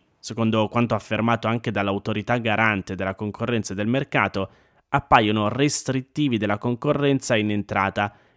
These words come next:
e favoriscono, in contrasto con le regole europee, i concessionari uscenti.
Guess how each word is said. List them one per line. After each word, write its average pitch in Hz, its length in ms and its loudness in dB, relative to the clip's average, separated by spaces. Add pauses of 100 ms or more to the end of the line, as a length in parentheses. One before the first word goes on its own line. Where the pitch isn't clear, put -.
(140)
e - 80 -4
favoriscono, 120 880 0
in 113 140 -6
contrasto 123 640 -2
con 104 140 -4
le 110 160 0
regole 117 260 -2
europee, 127 800 0
i 120 100 -10
concessionari 110 680 -2
uscenti. 90 640 -8